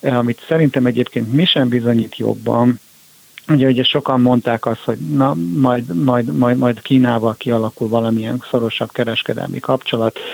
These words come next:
és majd Kína kihúzza Oroszországot ebből a bajból, majd Kína felsegíti Oroszországot, semmi gond nem lesz. Hát ugye most, ha valaki,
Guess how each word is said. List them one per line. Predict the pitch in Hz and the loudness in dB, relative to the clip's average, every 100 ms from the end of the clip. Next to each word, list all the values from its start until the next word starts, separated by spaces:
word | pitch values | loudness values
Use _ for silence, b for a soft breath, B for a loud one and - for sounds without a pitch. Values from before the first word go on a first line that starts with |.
| B B B | B B B
és | 123 | -4
majd | - 120 - | 0 -2 0
Kína | 139 127 | 2 2
kihúzza | 117 123 110 110 113 | 2 -2 0 0 0
Oroszországot | 113 113 110 104 113 107 110 113 | 0 0 -4 -4 -6 -4 -4 -2
ebből | 110 107 | -4 -4
a | 107 113 | -6 -2
bajból, | 127 143 131 127 - B B | 0 2 2 0 -2 B B
majd | 120 117 | -2 -2
Kína | - 117 113 | 0 -2 -2
felsegíti | 131 135 - 117 117 117 | -2 0 -2 -2 -4 -2
Oroszországot, | 113 113 - 110 - 113 113 - | -2 -2 -2 -6 -6 -6 -6 -4
semmi | 131 123 107 | 0 2 0
gond | 107 110 | -2 -6
nem | 117 123 | -6 -8
lesz. | 107 95 | -6 -10
Hát | - - | -12 -8
ugye | 135 - | -6 -4
most, | - - 131 180 | -6 -6 -8 -6
ha | 135 135 | -4 0
valaki, | 143 175 156 143 135 | 0 0 -2 -2 -2